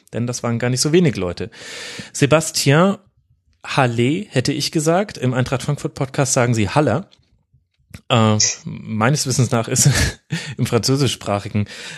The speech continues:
äh, Raum der Welt geboren. Wie dem auch sei, er hat beim, bei Utrecht gespielt, hat in zweiundachtzig Spielen einundvierzig Tore gemacht, also eine Torquote von, habt ihr es ausgerechnet, alle zwei Spieler ein Tor in der Eredivisie.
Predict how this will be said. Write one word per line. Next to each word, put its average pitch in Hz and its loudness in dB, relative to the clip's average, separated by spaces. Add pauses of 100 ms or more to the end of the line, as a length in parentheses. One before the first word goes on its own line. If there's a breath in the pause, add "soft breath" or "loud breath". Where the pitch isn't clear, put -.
äh, 120 0
Raum 110 4
der 104 2
Welt 107 2
geboren. 120 -2 (460 loud breath)
Wie 170 2
dem 180 6
auch 147 0
sei, 143 4
er 107 0
hat 151 -4
beim, 135 2 (300)
bei 135 0
Utrecht 185 -2
gespielt, 180 -6
hat - -8
in 139 -2
zweiundachtzig 165 0
Spielen 151 0
einundvierzig 175 2
Tore 127 -2
gemacht, 147 -2
also 123 0
eine 123 0
Torquote 160 0
von, 185 4
habt - -4
ihr 139 0
es 113 -4
ausgerechnet, 123 -4
alle 120 -2
zwei 117 -4
Spieler 120 -4
ein 113 -2
Tor 143 -4
in 135 -2
der 127 0
Eredivisie. 143 -4